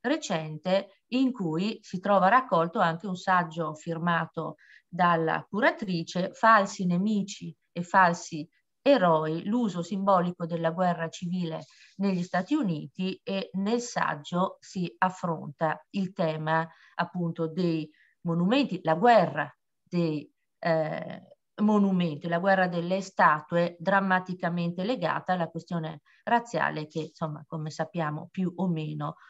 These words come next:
rimane in parte irrisolta. Ecco, ma tra le pubblicazioni recenti di Alessandra Lorini voglio ricordare, mi piace ricordare anche la, la cura dell'edizione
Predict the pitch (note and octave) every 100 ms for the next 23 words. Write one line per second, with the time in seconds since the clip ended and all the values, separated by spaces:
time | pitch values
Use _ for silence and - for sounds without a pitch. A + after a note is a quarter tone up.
0 | - - _ _ _ _ _ _ _ G#3+
1 | A3 F#3+ E3+ E3 E3+ E3+ E3+ D#3 D3+ -
2 | D#3 D3+ - _ A3+ A3+ F3 D3+ - -
3 | - - D3+ - _ _ _ _ F#3+ F3+
4 | G3 A3+ A#3 - B3 B3 B3 B3 B3+ B3+
5 | B3+ - D4 A3+ A3 G#3+ B3 G#3 G3+ E3+
6 | F3+ F3 F3+ F3+ F3+ G3 F#3+ F3+ E3+ D#3+
7 | - - _ - F#3+ F#3+ B3+ D4 A#3 F3
8 | F#3+ F#3+ F#3+ F3+ F3 F3+ F#3+ F#3+ C#4 A#3+
9 | F#3 F3+ G3 G3 F#3 F3+ F#3+ F#3 A#3 B3
10 | F#3+ F3+ F#3 F3 E3+ E3 E3 E3 - -
11 | _ F#3 A#2 - - - A3+ C4+ F#3+ E3+
12 | E3 E3 F3+ - G3 G3 F3+ E3+